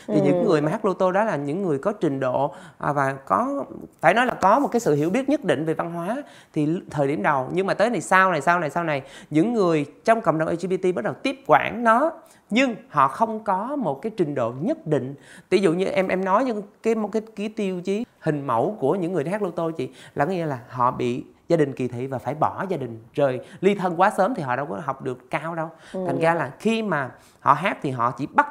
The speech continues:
Speaker 1: chước người trước và cập nhật những cái mới, thậm chí có cái cập nhật đó họ không có chọn lọc. Thành ra là những cái câu hát nó bị biến tướng và nó không còn hấp dẫn nữa. Cũng giống như nó không còn cái nội dung văn hóa nữa.
Speaker 2: Em, em có thể cho chị, ờ, ờ, hoặc,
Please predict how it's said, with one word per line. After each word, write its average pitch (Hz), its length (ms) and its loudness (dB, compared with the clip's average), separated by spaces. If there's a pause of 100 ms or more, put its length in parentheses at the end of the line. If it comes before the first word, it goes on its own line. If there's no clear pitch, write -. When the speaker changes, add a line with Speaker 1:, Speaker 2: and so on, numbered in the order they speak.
Speaker 1:
chước 302 200 0
người 147 160 0
trước 247 340 -4 (580)
và 151 100 2
cập - 280 -2
nhật 151 260 0
những 147 140 -4
cái 180 120 -4
mới, 202 200 -2
thậm 123 260 -8
chí 247 240 -2 (260)
có 226 100 6
cái 220 160 -2
cập - 160 -2
nhật 147 120 0
đó 214 100 -2
họ 143 180 -4
không 202 260 -8
có 220 140 -2
chọn 180 180 -8 (120)
lọc. 117 220 -12 (440)
Thành 147 200 0
ra 180 200 0
là 160 80 -4
những 131 160 -6
cái 202 60 -4
câu 180 60 -4
hát 208 180 -10
nó 226 60 -6
bị 147 140 -6
biến 196 260 -4
tướng 240 160 0
và 240 60 -4
nó 175 100 -4
không 165 140 -8
còn 131 140 -6
hấp 160 160 -12
dẫn 135 280 -2
nữa. 151 300 -6 (320)
Cũng 165 160 -4
giống 208 120 -2
như 202 100 -2
nó 190 80 -6
không 202 240 -8
còn 147 220 -4
cái - 80 -10
nội 147 180 -8
dung 160 180 -6
văn 160 180 -12
hóa 165 100 -12
nữa. 131 220 -8 (920)
Speaker 2:
Em, 226 220 8
em 226 180 6
có 269 80 6
thể 196 180 6
cho 208 300 8
chị, 180 420 6
ờ, 175 260 4 (340)
ờ, 175 160 -4
hoặc, 175 140 0